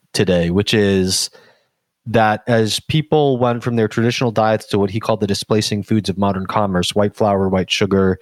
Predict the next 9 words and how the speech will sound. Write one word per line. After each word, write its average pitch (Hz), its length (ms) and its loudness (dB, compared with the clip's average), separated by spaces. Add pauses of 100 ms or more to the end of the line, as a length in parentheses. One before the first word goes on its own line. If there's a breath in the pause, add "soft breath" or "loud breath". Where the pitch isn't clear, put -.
(560 soft breath)
white 101 320 0
rice, 98 480 0 (120)
canned 101 500 -2 (180)
vegetable 98 460 0
oils, 95 520 2 (140)
syrups, 101 480 0
and 90 140 -6
canned 95 340 -2
goods, 85 420 -2